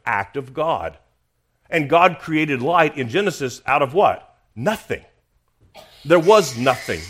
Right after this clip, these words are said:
there, and God spoke into existence light. And here in his promise, he speaks to his people where there is no realistic man-made hope.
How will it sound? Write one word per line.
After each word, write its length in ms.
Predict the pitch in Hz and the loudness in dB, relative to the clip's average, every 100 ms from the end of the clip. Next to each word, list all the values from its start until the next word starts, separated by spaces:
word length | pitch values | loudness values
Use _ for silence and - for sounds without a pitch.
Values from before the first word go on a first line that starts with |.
| 113 | 0
there, 280 | 131 92 85 | 0 0 -4
and 200 | 120 120 | -6 0
God 240 | 131 120 | 0 0
spoke 640 | - - - 190 190 - | -8 -16 -4 2 2 0
into 320 | 170 151 156 | -8 -6 -4
existence 640 | 135 113 151 160 143 113 139 | -6 -4 -6 -6 -8 -10 -8
light. 340 | 135 147 120 | 0 2 2
And 160 | 131 110 | -4 -8
here 320 | 208 214 131 | -4 0 0
in 180 | 131 139 | -2 -6
his 180 | 131 - | -6 -8
promise, 480 | - 214 170 110 | -8 -2 -2 -2
he 100 | 143 | -8
speaks 340 | 131 - 220 - | -14 -10 -10 -8
to 100 | 143 | -12
his 120 | 107 | -10
people 420 | - 170 117 104 - - | -8 -8 -4 -6 -6 -4
where 140 | 156 160 | 0 4
there 180 | 160 | 6
is 280 | 185 226 151 | 6 4 2
no 300 | 170 202 147 | 0 2 2
realistic 840 | 135 180 160 151 208 - 117 117 - _ - | 2 0 2 4 2 0 -6 -6 -8 _ -6
man-made 600 | 113 180 220 170 127 104 | 0 2 2 2 0 0
hope. 480 | - 107 107 - | -4 -4 -4 -8